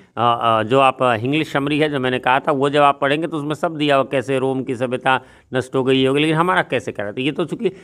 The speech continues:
पाँच नंबर वाले के लिए छोटा सा आंसर समरी था, इसलिए। चलिए एक बार मैं इसकी रीडिंग दे देता हूँ जिससे कि आपको लर्न करने में सुविधा हो,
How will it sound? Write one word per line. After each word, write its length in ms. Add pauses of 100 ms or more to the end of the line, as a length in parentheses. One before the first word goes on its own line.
(180)
पाँच 200
नंबर 240
वाले 260
के 100
लिए 120
छोटा 320
सा 120
आंसर 220
समरी 260
था, 260 (220)
इसलिए। 340 (200)
चलिए 240
एक 60
बार 180
मैं 120
इसकी 220
रीडिंग 300
दे 100
देता 240
हूँ 120
जिससे 260
कि 160
आपको 300
लर्न 440
करने 260
में 100
सुविधा 360
हो, 220